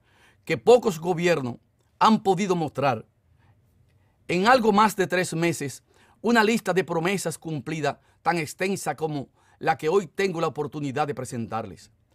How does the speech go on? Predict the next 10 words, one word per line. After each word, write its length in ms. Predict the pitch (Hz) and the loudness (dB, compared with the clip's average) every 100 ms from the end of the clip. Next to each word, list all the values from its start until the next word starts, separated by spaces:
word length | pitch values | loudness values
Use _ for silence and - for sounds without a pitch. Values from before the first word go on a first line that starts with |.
| _ _ _ | _ _ _
Digo 320 | 143 220 220 | -4 2 4
esto 240 | 233 226 196 | 4 2 -4
con 180 | 190 | -4
firmeza 500 | - 170 156 226 240 | -4 -6 -2 0 2
y 60 | 220 | 0
convicción, 680 | 165 170 139 - 160 139 104 _ _ _ _ _ | 0 -4 -6 -6 -4 -4 -8 _ _ _ _ _
pero 180 | - 196 | -2 0
también 440 | 175 180 180 254 226 | 2 2 2 2 2
con 160 | 185 | 0
humildad, 460 | 180 156 131 143 | 0 -2 -2 -4